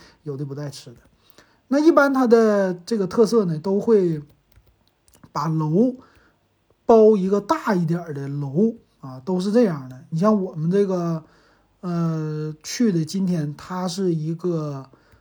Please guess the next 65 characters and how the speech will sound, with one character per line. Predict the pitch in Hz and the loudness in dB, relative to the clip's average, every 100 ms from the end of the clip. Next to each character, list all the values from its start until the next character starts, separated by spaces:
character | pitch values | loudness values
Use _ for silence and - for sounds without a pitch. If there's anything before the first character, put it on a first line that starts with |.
| _ | _
三 | - - 262 277 311 | -12 0 2 2 0
层 | - 139 131 | -4 -6 -6
的 | |
一 | 135 147 | -8 -8
种 | 139 120 | -10 -10
大 | - 208 156 | -6 -6 -6
的 | 151 | -8
洗 | 139 - | -10 -12
浴 | 135 | -12
中 | 131 127 | -12 -14
心 | 123 131 _ _ _ | -14 -20 _ _ _
啊， | 131 | -20
它 | - 175 | -10 -4
这 | 190 | -4
里 | 170 | -4
边 | 147 147 | -6 -8
是 | 147 | -8
有 | 151 | -10
三 | - 139 | -10 -14
层， | 135 131 139 _ _ _ _ _ | -14 -18 -20 _ _ _ _ _
包 | 220 214 214 | 2 4 4
出 | 220 | 2
来 | 175 | 0
你 | 175 | -2
会 | 151 185 | -4 -6
感 | 180 151 131 | -6 -8 -8
觉 | 143 | -10
它 | 170 | -8
是 | 165 | -8
特 | 170 220 | -6 -4
别 | 170 147 | -4 -4
的 | 156 | -8
豪 | - 135 175 | -12 -8 -6
华， | 160 - 147 139 | -6 -12 -18 -18
在 | 135 | -14
外 | 135 127 | -14 -14
边 | 123 110 _ _ _ _ - | -18 -20 _ _ _ _ -10
看 | 180 147 | -6 -6
起 | |
来 | 135 131 - _ | -8 -16 -20 _
很 | _ 151 | _ -8
高 | 147 175 | -4 -4
档， | 170 170 - _ | -4 -8 -12 _
但 | - 202 | -6 -4
是 | 190 | -2
门 | 151 170 | -2 -4
票 | - 320 | -2 -2
不 | 185 127 | -2 -6
贵。 | 127 127 - _ _ _ _ | -14 -16 -18 _ _ _ _
你 | 170 | 0
像 | 208 | 2
我 | 196 | 2
们 | 170 | 0
今 | 170 196 | -2 0
天 | 196 | 0
去 | 190 220 180 147 147 | -2 -2 -2 -4 -8
三 | - 196 196 | -6 -4 -2
十 | |
五 | 214 | -4
块 | 156 165 | -6 -8
钱 | 151 143 143 | -6 -8 -10
一 | 143 | -10
个 | 160 | -12
团 | - 135 156 | -12 -12 -8
购 | 202 | -8